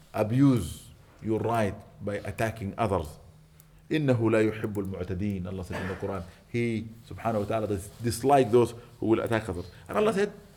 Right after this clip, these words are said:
subhanahu wa ta'ala, you should never, never, never, never in any way possible, hate your brother or take away from them that which he has bestowed upon them.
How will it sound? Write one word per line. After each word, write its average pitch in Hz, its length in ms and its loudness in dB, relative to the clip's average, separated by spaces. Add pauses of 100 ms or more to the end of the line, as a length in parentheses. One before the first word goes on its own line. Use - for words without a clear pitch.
(220)
subhanahu 160 320 0
wa 151 80 6
ta'ala, 147 420 0 (1900)
you 147 140 -2
should 143 220 0
never, 151 420 0
never, 143 320 -2
never, 139 280 -2
never 123 360 -2 (1040)
in 135 160 -2 (120)
any 226 280 0
way 180 380 4
possible, 113 560 -4 (1040)
hate 208 440 -2
your 131 120 0
brother 120 480 -2
or 120 160 -2
take 160 340 -6
away 127 200 4
from 117 300 -6
them 120 160 -6
that 117 140 -4
which 113 120 -10
he 110 160 -8
has 101 180 -6
bestowed 95 380 -6
upon 85 280 -10
them. 85 120 -12